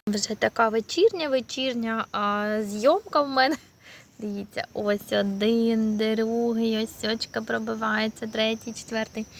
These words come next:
п'ятий, шостий, там ще другий в мене, м, рядочок, то ще більш-менш так вони в цьому році в мене, знаєте, зійшли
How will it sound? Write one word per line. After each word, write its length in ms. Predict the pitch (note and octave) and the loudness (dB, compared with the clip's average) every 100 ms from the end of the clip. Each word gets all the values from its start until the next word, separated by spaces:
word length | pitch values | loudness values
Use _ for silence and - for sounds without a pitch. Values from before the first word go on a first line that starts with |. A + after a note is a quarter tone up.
| - - - - - | -10 -10 -14 -16 -10
п'ятий, 420 | - A#3 A3+ G#3+ | -2 0 0 0
шостий, 460 | - A#3 A#3 - G#3 | 2 2 2 -8 -8
там 240 | G#3 G#3 | -8 -8
ще 180 | - G3+ | -6 -4
другий 460 | G3+ C#4 E4 D4+ | -2 0 0 0
в 40 | C#4 | 0
мене, 320 | C4 B3 A#3+ A3+ - | 0 0 -2 -4 -6
м, 300 | G#3 G#3 G#3 | -2 0 2
рядочок, 640 | G#3+ G3+ G#3 G#3 - G#3 | 2 2 2 0 -2 -12
то 140 | - A3 | -10 -10
ще 180 | - G#3+ | -10 -6
більш-менш 520 | A3 A#3 A3 A#3 A#3+ | -6 -6 -4 -4 -2
так 180 | G#3 G#3+ | -4 -2
вони 180 | A3 A3 - - - - | -4 -4 -10 -20 -20 0
в 40 | |
цьому 220 | A#3+ A3+ | 2 4
році 300 | G#3 A3+ - | 4 4 0
в 20 | G#3+ | -4
мене, 260 | G#3 G3+ G3+ | -4 -6 -6
знаєте, 400 | G#3 G#3 G3+ G3 | -4 -4 -4 -6
зійшли 560 | G#3 A#3 - G#3 F#3+ | -4 -2 -2 -4 -8